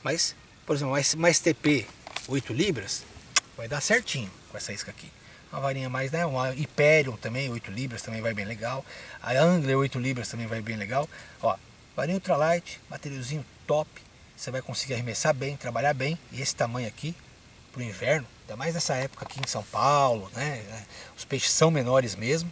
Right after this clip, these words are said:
Isso aqui você vai arrebentar de pegar peixe. Logo mais pra frente aí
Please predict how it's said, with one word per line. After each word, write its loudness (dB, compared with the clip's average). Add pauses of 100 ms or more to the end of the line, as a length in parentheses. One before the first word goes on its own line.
(140)
Isso -2
aqui -8
você -2
vai 0 (280)
arrebentar 6
de 2
pegar -2
peixe. -6 (680)
Logo 2
mais 2
pra 0
frente -2
aí -2